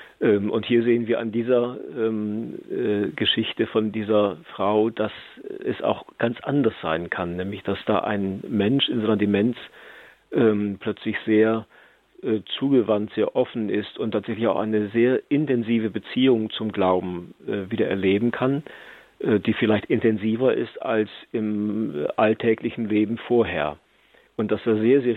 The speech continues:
vieles noch einmal, äh, sichtbar und deutlich werden kann, was auch trägt. Nämlich, dass ein dementer Mensch sich so tief geborgen und berührt führt, fühlt, dass da auch etwas, ähm, äh, Tragendes in dieser Demenz noch erkennbar ist.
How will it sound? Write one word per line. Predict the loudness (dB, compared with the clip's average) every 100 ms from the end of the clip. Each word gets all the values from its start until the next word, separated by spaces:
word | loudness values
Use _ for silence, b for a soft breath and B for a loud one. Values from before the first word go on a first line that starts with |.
| -2
vieles | -2 -2 -2
noch | -6 -10
einmal, | -8 -4 -2 -2
äh, | -6 -8 -6 -6 -6 -4 -4
sichtbar | -4 -2 0 2
und | 0
deutlich | -2 -2 -2 -6
werden | -2 -2 -2
kann, | -4 0 0 0
was | -2 -2
auch | -4 -4
trägt. | 0 2 2 -2 -10 -6
Nämlich, | -2 -2 -2
dass | -4
ein | -2 0
dementer | 2 2 2 2
Mensch | 4 2 0
sich | -2 0
so | 2 2
tief | 0 -4 -4
geborgen | -2 2 2 2 -2
und | -4 -4
berührt | -2 2 2 0
führt, | 0 0 0 B -2
fühlt, | 4 4 4 B B B B B B -8
dass | -4
da | 0
auch | 0
etwas, | 0 -4 -4 -4 -12 -6
ähm, | 0 2 0 -2 -4 -6 -2
äh, | -2 -2
Tragendes | 0 2 0 -2 -2 -2 -4 -18 -20 -20 _
in | -2 0
dieser | -2 0
Demenz | 0 0 0 -2 -4 -4
noch | -4
erkennbar | -4 -4 0 0 0 -2 -4
ist. | -6 -12